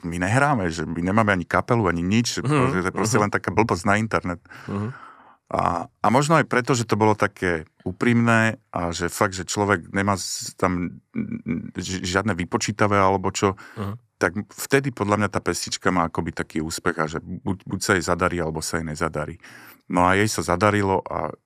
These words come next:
Speaker 1: všetci to potom chceli, tak s-, sa dohodol so spevačkou, „Tak vieš čo, poďme to nacvičiť, urobím ďalšie pesničky, spravíme C Dčko a
Speaker 2: Mhm.
Speaker 1: uvidíme, že, že či sa to bude páčiť alebo nie.“ No a chvála Bohu sa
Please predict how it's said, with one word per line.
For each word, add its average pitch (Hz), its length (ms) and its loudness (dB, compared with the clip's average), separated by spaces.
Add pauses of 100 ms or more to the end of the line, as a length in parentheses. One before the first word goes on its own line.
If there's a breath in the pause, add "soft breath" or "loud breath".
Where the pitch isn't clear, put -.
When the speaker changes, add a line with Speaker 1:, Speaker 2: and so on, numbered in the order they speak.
Speaker 1:
všetci - 240 -8
to - 120 -4
potom 85 300 -6
chceli, 92 340 0
tak 80 200 -2
s-, - 320 -8 (440)
sa - 160 -4
dohodol 87 280 0
so 82 120 -4
spevačkou, 87 460 -2
„Tak 87 140 -4
vieš 95 260 -2
čo, 90 40 -8
poďme 101 260 0
to - 160 -2 (400 loud breath)
nacvičiť, 87 600 -2
urobím 92 300 0
ďalšie 90 320 0
pesničky, - 540 -6
spravíme 90 420 0
C - 140 -8
Dčko 82 480 0
a 76 80 2
Speaker 2:
Mhm. 98 160 -4
Speaker 1:
uvidíme, 82 400 -4
že, 82 240 -10 (480 loud breath)
že 85 160 -6
či - 160 -6
sa 98 120 0
to - 120 -4
bude 80 180 -6
páčiť 85 460 0
alebo 82 280 -6
nie.“ 82 280 -8
No 82 240 -12
a - 80 -14
chvála 87 320 -2
Bohu 82 240 -6
sa - 320 -12